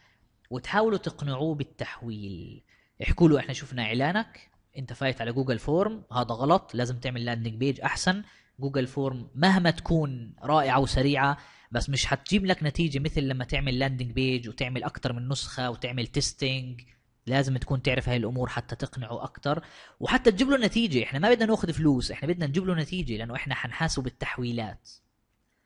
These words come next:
أوكي؟ الآن هو بما إنه يع-، عارف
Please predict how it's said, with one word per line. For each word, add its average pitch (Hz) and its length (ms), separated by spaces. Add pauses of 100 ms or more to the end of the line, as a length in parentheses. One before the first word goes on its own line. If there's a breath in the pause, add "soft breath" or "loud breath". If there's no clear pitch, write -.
(300)
أوكي؟ 226 320 (300 loud breath)
الآن 156 220
هو 220 160
بما 214 240
إنه 247 240
يع-، 208 260
عارف 170 520